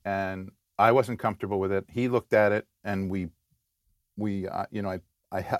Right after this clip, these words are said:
I got his help in phrasing it exactly how it needed to be phrased so that I could say things like, "My voice will never be used for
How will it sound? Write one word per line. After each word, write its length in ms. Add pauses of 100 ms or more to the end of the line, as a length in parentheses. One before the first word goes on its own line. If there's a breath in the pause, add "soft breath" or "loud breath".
I 100
got 220
his 200
help 280
in 200
phrasing 400
it 80
exactly 520
how 160
it 80
needed 240
to 60
be 120
phrased 500
so 100
that 100
I 100
could 160
say 220
things 300
like, 180 (1200)
"My 180
voice 320
will 80
never 260
be 140
used 380
for 480